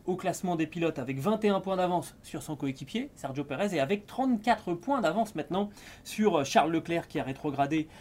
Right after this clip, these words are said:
à la troisième, euh, place. Red Bull est sur une série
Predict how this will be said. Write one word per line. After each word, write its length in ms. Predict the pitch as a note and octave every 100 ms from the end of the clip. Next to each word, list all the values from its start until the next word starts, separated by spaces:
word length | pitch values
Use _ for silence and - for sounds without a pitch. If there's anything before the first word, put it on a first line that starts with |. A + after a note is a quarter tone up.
| -
à 60 | C#3
la 240 | B2+ G#2 G#2
troisième, 560 | - E3 D3 E3 E3
euh, 220 | C3+ A#2
place. 420 | A#2 F#3+ A3+ A3+ - - - -
Red 200 | C#3+ C#3
Bull 240 | F3 G#3+ - - -
est 380 | D3+ D#3+ D3+ D3
sur 300 | C#3 F#3 D#3
une 260 | F3+ E3 C#3
série 540 | - F3+ E3+ G3+ G3+